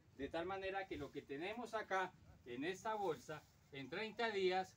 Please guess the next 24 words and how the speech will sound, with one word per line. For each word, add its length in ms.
vamos 340
a 60
obtener 420
un 140
excelente 960
material 800
orgánico 840
completamente 920
compostado, 840
humificado. 920
Esa 400
es 240
la 160
mejor 300
manera, 440
sin 320
lixiviados. 720
Por 180
eso 200
debe 260
ser 180
una 160
bolsa 380
doble 420